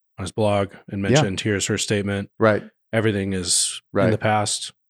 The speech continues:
Speaker 2: So
Speaker 1: Totally
Speaker 2: short.
Speaker 1: reconciled.
Speaker 2: I mean, so
Speaker 1: Yeah.
Speaker 2: short. I mean, it was
Speaker 1: Very, very Doug.
Speaker 2: very uneventful.
Speaker 1: Yeah. Right.
Speaker 2: <laughs> I mean, it was
Speaker 1: Right.
Speaker 2: very uneventful.
Speaker 1: Totally.
Speaker 2: It was so short, you
Speaker 1: Yeah.
Speaker 2: know, and,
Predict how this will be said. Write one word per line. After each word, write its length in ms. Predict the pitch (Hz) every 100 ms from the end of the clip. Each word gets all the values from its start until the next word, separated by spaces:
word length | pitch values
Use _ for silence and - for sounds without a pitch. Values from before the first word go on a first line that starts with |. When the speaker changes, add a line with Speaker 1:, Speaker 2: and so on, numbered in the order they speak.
| -
Speaker 2:
So 200 | - 147
Speaker 1:
Totally 180 | 123 110
Speaker 2:
short. 140 | 113
Speaker 1:
reconciled. 540 | 101 98 107 98 95 104
Speaker 2:
I 20 |
mean, 60 |
so 180 | - 131
Speaker 1:
Yeah. 60 | 113
Speaker 2:
short. 300 | - - 113
I 40 |
mean, 160 | 131 131
it 60 | 131
was 100 | 123
Speaker 1:
Very, 320 | 135 131 120
very 280 | - 120 113
Doug. 360 | 113 107 101 - _ 123
Speaker 2:
very 280 | 127 123 -
uneventful. 720 | 135 156 120 101 85 104 107 -
Speaker 1:
Yeah. 320 | - 117 101 - _ _
Right. 240 | 110 107 - _ _ _
Speaker 2:
<laughs> 360 | _ _ _ -
I 40 |
mean, 60 | 127
it 240 | - - -
was 280 | 131 - -
Speaker 1:
Right. 120 | 110
Speaker 2:
very 120 | 107
uneventful. 640 | 101 151 120 82 - - - _ _
Speaker 1:
Totally. 300 | 110 87 85 -
Speaker 2:
It 40 | 104
was 160 | 98 -
so 180 | 135 139
short, 500 | - 120 127 - _ _ _ _ _ _ _
you 80 | 110
Speaker 1:
Yeah. 40 | 104
Speaker 2:
know, 340 | 104 107 - _ -
and, 540 | 117 113 107 101 95